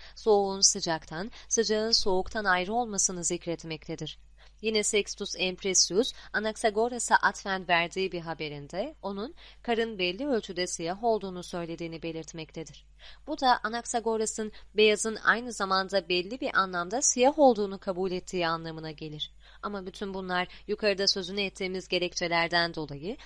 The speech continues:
Anaxagoras'ın unsurlardan temel nitelikleri anladığını kabul etmemiz için yeterli değildir.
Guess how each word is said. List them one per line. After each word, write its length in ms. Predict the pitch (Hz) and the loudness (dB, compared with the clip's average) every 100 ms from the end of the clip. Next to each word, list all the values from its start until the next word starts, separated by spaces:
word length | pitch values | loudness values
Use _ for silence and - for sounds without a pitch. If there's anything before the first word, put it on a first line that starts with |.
| - | -12
Anaxagoras'ın 920 | 196 214 208 - 208 226 180 - 220 320 - - | 0 2 4 2 2 2 0 -2 -8 -12 -16 -4
unsurlardan 880 | 208 220 240 220 214 208 214 285 381 | 0 0 2 2 4 4 2 -2 -4
temel 380 | - 220 226 269 | -2 2 2 2
nitelikleri 640 | 262 240 214 214 202 202 | 0 -4 -6 -4 -2 0
anladığını 580 | - 185 185 185 180 269 | 0 -2 -2 -4 -4 -6
kabul 380 | - 196 220 233 | -2 2 4 2
etmemiz 440 | 214 185 175 151 | 0 -6 -8 -4
için 240 | 160 262 | 0 0
yeterli 540 | 277 214 208 185 226 294 | 0 0 4 4 2 4
değildir. 560 | 220 160 135 - - | 6 6 0 -10 -20